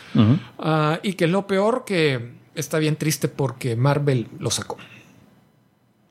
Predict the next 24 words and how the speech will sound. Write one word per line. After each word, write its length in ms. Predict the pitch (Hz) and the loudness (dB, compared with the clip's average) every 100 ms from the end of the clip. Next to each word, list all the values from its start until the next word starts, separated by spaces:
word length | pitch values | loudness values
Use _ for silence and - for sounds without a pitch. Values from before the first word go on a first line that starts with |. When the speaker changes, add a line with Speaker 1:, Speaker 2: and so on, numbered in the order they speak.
| _ _ _ _ _ _ _ - - | _ _ _ _ _ _ _ -14 -2
Speaker 1:
Obviamente 460 | 170 135 123 123 165 | 2 4 4 2 2
no 120 | 127 | 4
va 80 | 117 | 4
a 40 | |
decir, 300 | 107 - 107 120 | 4 0 -2 0
"Oh, 160 | 110 | -2
sí, 160 | 110 127 | 2 2
la 120 | 107 | 2
regué". 220 | 104 110 - - - _ _ _ 131 - - - | -2 -6 -12 -20 -20 _ _ _ -12 -12 -12 -2
Speaker 2:
Eh, 180 | 269 - 170 | -2 -2 -2
fíjate 540 | 196 180 - 220 233 | 0 0 -2 -2 -2
que 140 | 233 | -2
es, 180 | 233 - - _ _ _ _ _ _ _ _ _ _ _ - | -2 -4 -12 _ _ _ _ _ _ _ _ _ _ _ -4
a 100 | 185 | 0
decir 320 | 180 - 214 | 0 0 0
verdad, 200 | 226 226 | 0 0
este 200 | 220 233 | 0 0
es 60 | 226 | 2
el 100 | 226 | 2
momento, 480 | 226 254 226 - 139 | 2 2 2 2 0
ya 180 | 165 165 | 0 -2
después 320 | 147 - 185 | -6 -4 -4
de 80 | 208 | -2
tanta 360 | 208 214 220 | -2 -2 -4